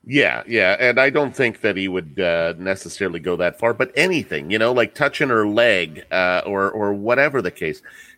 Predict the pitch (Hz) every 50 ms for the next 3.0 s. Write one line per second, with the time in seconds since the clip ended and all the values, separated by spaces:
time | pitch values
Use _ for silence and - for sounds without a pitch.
0 | _ _ _ _ _ - 147 131 147 151 131 104 - 147 156 156 160 156 156 135
1 | - _ _ _ _ _ _ _ _ _ _ _ _ _ _ _ _ _ _ _
2 | - 127 139 123 104 - 175 170 165 151 - - 98 - 117 107 98 90 80 73